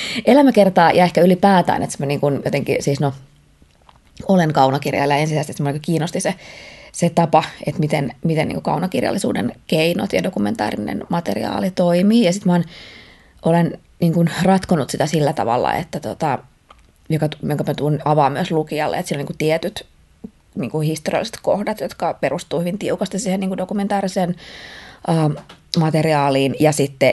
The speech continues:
niin, että henkilöiden kaikki sisäinen maailma ja tunteet ja tulkinnat on puhtaasti fiktio, koska se ajatus, että, että yrittäisi kirjoittaa kaunokirjallista niinku ihmisistä niin, että sen pitäisi olla, olla uskollinen sille ihmiselle, niin se on, on ainakin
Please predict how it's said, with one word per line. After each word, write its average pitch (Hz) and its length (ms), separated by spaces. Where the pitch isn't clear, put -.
niin, 139 240
että 127 180
henkilöiden 110 680
kaikki 151 320
sisäinen 131 480
maailma 120 440
ja 175 80
tunteet 180 460
ja 208 80
tulkinnat 202 520
on 202 140
puhtaasti - 480
fiktio, - 500
koska - 220
se 196 100
ajatus, 120 260
että, 220 200
että 175 220
yrittäisi - 400
kirjoittaa 202 540
kaunokirjallista 202 580
niinku 143 120
ihmisistä 196 360
niin, 180 120
että 180 160
sen 185 140
pitäisi - 240
olla, 190 180
olla 170 260
uskollinen 165 800
sille 170 160
ihmiselle, 160 420
niin 143 120
se 185 160
on, 160 220
on 160 400
ainakin 160 320